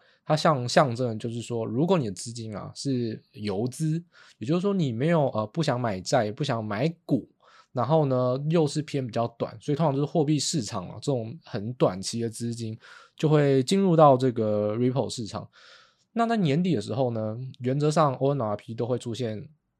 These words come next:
急剧的飙高。那这个急剧飙高，原则上就是在年末这个时序上的效应啊。所以如果你有，呃，有兴趣的话，你可以去翻一下O N R P的数据哦，就是其实费德有公布嘛，在，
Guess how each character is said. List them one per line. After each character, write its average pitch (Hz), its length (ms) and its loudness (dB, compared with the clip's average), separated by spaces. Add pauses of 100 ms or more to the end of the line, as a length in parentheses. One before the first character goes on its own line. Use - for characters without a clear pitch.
(280)
急 127 180 0
剧 170 140 4
的 110 100 4
飙 101 220 0
高。 95 280 -6 (400)
那 190 120 2
这 202 80 6
个 170 60 4
急 135 80 0
剧 147 60 2
飙 135 180 6
高， 117 380 2
原 123 140 -2
则 127 80 -2
上 127 220 0
就 135 100 -2
是 123 140 -4
在 117 380 -2
年 107 240 -6
末 127 260 -4
这 127 100 -6
个 110 120 -2
时 113 340 -6
序 170 160 0
上 127 220 2
的 104 40 -2
效 107 300 -2
应 101 100 -8
啊。 76 160 -16 (760)
所 185 180 2
以 151 240 0 (360)
如 196 100 -2
果 254 80 4
你 190 160 2
有， 113 420 -2 (140)
呃， 123 180 0
有 123 80 -2
兴 190 160 -2
趣 190 60 2
的 170 80 6
话， 165 100 4
你 110 100 -4
可 143 140 -4
以 123 80 0
去 127 220 -4
翻 120 280 -4
一 107 60 -12
下 107 240 -4 (280)
O 147 140 2
N 151 80 2
R 110 160 0
P 127 160 -4
的 110 160 -4
数 104 300 -6
据 101 220 -10
哦， 98 160 -14
就 123 100 -10
是 117 320 -6
其 127 160 -8
实 131 260 -6
费 156 140 0
德 113 80 -4
有 123 160 0
公 107 240 -8
布 117 160 -6
嘛， 82 160 -10 (480)
在， 190 320 0